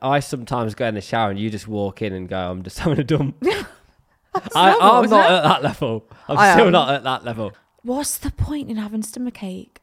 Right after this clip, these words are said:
Speaker 2: I remember how I used to talk
Speaker 1: I
Speaker 2: to you in bed.
Speaker 1: remember.
Speaker 2: Like, "What's the point in having stomachache? Like, just let out, like,
Speaker 1: I
Speaker 2: honestly." And I'd go, "Urgh," and I'd go, like, it feels,
Speaker 1: <laughs>
Speaker 2: I'd go, "Oh, it feels so good just to be able to do that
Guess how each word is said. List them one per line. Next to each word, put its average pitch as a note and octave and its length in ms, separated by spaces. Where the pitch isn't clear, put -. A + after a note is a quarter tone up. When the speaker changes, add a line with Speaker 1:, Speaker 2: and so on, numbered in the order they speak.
Speaker 2:
I - 80
remember B3+ 440
how G#3 220
I G3+ 100
used G#3 240
to G#3 80
talk - 180
Speaker 1:
I D3 120
Speaker 2:
to F3 60
you D#3+ 80
in B2 60
bed. G#2+ 160
Speaker 1:
remember. F2 300
Speaker 2:
Like, - 120
"What's C#4 280
the - 100
point E4+ 220
in A#3+ 60
having G#3+ 160
stomachache? C4 400
Like, - 140
just - 220
let E4+ 160
out, D4+ 240
like, A3+ 200
Speaker 1:
I - 100
Speaker 2:
honestly." A#3+ 720
And A#3 120
I'd B3+ 200
go, G#3 180
"Urgh," C#4+ 380
and A3 120
I'd A3+ 80
go, A3+ 80
like, A#3 320
it D#4 40
feels, D#4 200
Speaker 1:
<laughs> - 120
Speaker 2:
I'd G4 180
go, F4+ 120
"Oh, C4+ 220
it A#3+ 80
feels D#4 240
so F#4 400
good C4+ 260
just A3 160
to - 80
be A3+ 60
able A3 140
to - 180
do B3+ 220
that G#3 280